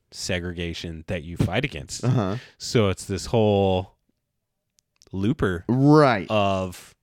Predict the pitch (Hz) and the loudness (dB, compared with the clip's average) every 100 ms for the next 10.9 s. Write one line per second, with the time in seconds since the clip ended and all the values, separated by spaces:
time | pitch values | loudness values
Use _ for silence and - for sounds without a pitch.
0 | _ _ _ - 117 - 123 113 139 101 | _ _ _ -4 -4 -2 0 2 2 0
1 | 110 123 - 107 80 208 156 160 220 - | 0 0 0 -4 -2 0 0 -2 -4 -6
2 | 233 214 - 214 156 - - - 73 73 | -4 -4 -4 -4 -4 -8 -18 -14 -14 -14
3 | 67 76 120 110 139 123 117 127 143 131 | -18 -14 -10 -4 0 0 -2 -2 -2 -4
4 | 127 123 104 104 - 101 92 98 90 90 | -2 0 0 -4 -6 -6 -6 -6 -6 -6
5 | 85 92 80 78 - 82 90 95 87 101 | -6 -6 -6 -8 -6 -6 -4 -6 -6 -6
6 | 107 104 92 82 73 - 101 98 98 90 | -6 -6 -4 -4 -6 -6 -4 -4 -4 -4
7 | - 87 - 82 73 127 92 - - 98 | -4 -4 -4 -4 0 0 -2 -8 -6 -6
8 | 80 64 127 160 151 131 131 - 107 107 | -6 -6 0 2 2 2 0 0 0 2
9 | 113 - - 87 98 135 123 131 156 _ | 0 -4 -6 -4 -4 -4 -4 -4 -4 _
10 | _ _ 104 113 101 90 80 76 67 | _ _ -2 0 0 -4 -12 -12 -14